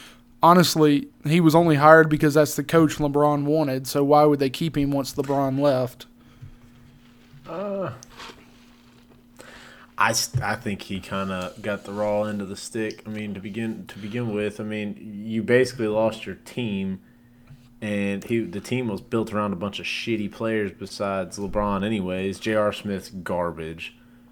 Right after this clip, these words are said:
Speaker 2: Um, Kevin Love, he is always hurt. Tristan Thompson's terrible. Um, and he didn't wanna play some of those guys. Like, he didn't wanna play J R. He put him on the bench.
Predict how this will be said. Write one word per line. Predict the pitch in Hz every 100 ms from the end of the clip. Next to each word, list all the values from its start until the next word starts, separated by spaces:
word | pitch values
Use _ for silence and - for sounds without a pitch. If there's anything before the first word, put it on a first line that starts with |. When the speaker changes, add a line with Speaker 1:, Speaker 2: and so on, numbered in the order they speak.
| - -
Speaker 2:
Um, | 101 95 92 85 82 85 -
Kevin | - 120 107 101
Love, | 104 107 104 92
he | 92 110 98 113 110
is | 95
always | 90 90 92
hurt. | - 98 92 92 - - _
Tristan | - 135 120 98
Thompson's | - 104 104 110 110 98 - -
terrible. | - 90 80 78 82 87 - _ 139 - - 135
Um, | 113 107 98 95 -
and | 104
he | 123
didn't | 139 170
wanna | 117 120
play | 95 - 143 202
some | 233 110 92
of |
those | 85 85
guys. | - 90 107
Like, | 104
he | 104
didn't | 127 139
wanna | 123
play | 117 123 127 117
J | 95 92
R. | 82 80
He | 78 107
put | - 120
him | 120
on |
the | 110
bench. | 85 92 143 - -